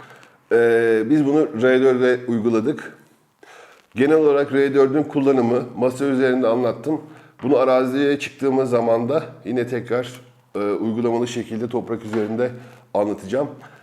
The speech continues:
R dördün kabiliyetleri bunlar arkadaşlar.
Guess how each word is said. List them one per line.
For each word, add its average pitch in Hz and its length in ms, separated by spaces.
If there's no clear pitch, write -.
R 139 340
dördün 156 300
kabiliyetleri 135 840
bunlar 120 240
arkadaşlar. 104 760